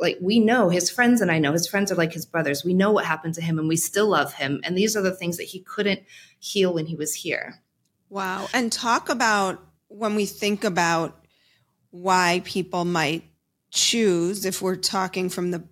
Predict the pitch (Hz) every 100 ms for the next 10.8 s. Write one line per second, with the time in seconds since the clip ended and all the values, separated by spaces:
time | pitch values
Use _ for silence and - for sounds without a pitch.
0 | - 185 - 190 180 196 170 170 160 170
1 | 160 170 - 175 165 165 - 180 180 -
2 | 156 156 - 160 - - 262 180 151 -
3 | - - - - - _ - - 220 196
4 | 185 185 - 180 160 - - 202 185 170
5 | 160 180 175 175 170 175 175 - 185 -
6 | 185 170 - 175 175 - 175 - - 208
7 | 220 190 - - 160 156 170 - 170 160
8 | 156 151 151 - 202 202 - - - -
9 | - _ 196 180 202 190 202 190 185 180
10 | - - 180 185 - - 190 175